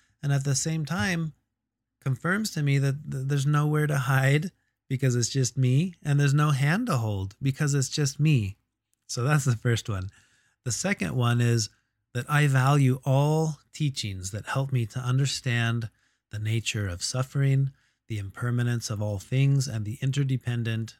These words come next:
nature of all things. And I recognize that wise teachings can help me to live in alignment with my values. Now,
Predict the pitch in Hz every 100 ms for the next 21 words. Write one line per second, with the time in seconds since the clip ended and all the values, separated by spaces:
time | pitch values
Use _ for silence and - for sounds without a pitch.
0 | - 113 113 - 104 98 104 98 101 95
1 | - 107 90 87 - _ _ _ _ 147
2 | 139 139 139 180 214 170 135 120 120 113
3 | 110 107 107 120 143 135 - 151 156 -
4 | 110 107 107 _ _ _ - 110 131 151
5 | 135 120 113 - 110 120 127 120 123 113
6 | 104 101 104 104 104 104 - _ 101 98
7 | 95 92 90 95 104 101 95 87 82 85
8 | - _ _ _ _ _ _ - _ _
9 | - 143 143 147